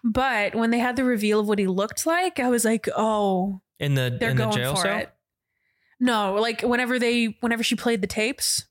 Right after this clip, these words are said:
Speaker 2: Oh, yeah.
Speaker 1: And they
Speaker 2: It's
Speaker 1: showed that, and like you said, the little, like, chicken
Speaker 2: Chicken
Speaker 1: wing thing. I was like, "Oh, shit,
Speaker 2: dehydrated.
Speaker 1: okay."
Speaker 2: The,
Speaker 1: What?
Speaker 2: the kid from, or the lady from SpongeBob, <laughs> the chocolate lady.
Speaker 1: <laughs>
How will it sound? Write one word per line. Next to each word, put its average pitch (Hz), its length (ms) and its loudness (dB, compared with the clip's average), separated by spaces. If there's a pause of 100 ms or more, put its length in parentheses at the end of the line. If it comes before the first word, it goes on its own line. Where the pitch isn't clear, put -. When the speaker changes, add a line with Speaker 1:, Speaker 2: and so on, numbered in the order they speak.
Speaker 2:
Oh, 127 380 0
yeah. 113 600 -2 (280)
Speaker 1:
And 233 240 0
they 233 60 0
Speaker 2:
It's 240 80 -2
Speaker 1:
showed 220 240 0
that, 214 240 -2
and 214 80 -4
like 214 160 -2
you 208 40 0
said, 202 180 0
the 202 60 2
little, 196 260 2
like, 185 340 -2 (640)
chicken - 200 0
Speaker 2:
Chicken 262 100 0
Speaker 1:
wing 269 100 0
thing. 285 180 0
I 240 60 0
was 226 160 0
like, 202 180 0
"Oh, 240 100 0
shit, 143 100 0
Speaker 2:
dehydrated. 127 560 0
Speaker 1:
okay." 349 400 0 (640)
Speaker 2:
The, 123 320 0 (300)
Speaker 1:
What? - 120 -20
Speaker 2:
the 120 120 -2
kid 127 240 -4
from, 113 420 -2
or 104 140 -2
the 110 200 0 (240)
lady 127 280 0
from 120 240 0
SpongeBob, 123 960 -2
<laughs> - 20 -20
the 151 140 2
chocolate - 540 -4
lady. - 260 -2
Speaker 1:
<laughs> 403 60 -6